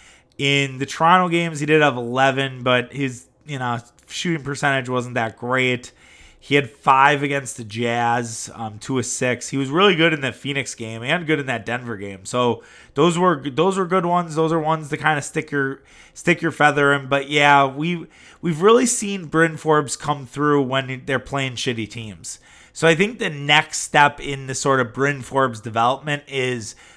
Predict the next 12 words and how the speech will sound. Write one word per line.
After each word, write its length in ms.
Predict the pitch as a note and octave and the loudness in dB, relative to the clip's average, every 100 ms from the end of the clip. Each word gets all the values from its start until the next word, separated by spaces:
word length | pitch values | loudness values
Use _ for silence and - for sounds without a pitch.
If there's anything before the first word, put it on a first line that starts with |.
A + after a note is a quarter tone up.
| - | -4
let's 260 | D3+ F3+ - | 2 2 2
see 220 | - A3+ | 0 2
it 80 | G#3 | 4
against 360 | D#3+ D#3 - | 4 2 0
a 60 | C#3 | -6
good 240 | B2 B2+ | -4 -4
team. 380 | A2+ C3 C3+ D#3+ - _ - _ | -6 -6 -8 -8 -16 _ -20 _
And 320 | - C3+ C#3 C#3 | -2 0 0 -2
if 220 | B2+ - | -4 4
that 260 | C#3+ F3 | 4 4
starts 320 | - G3 G3+ G#3 | 2 2 2 2
happening, 560 | - - A#3 A#3 A3 | 0 0 -2 -6 -8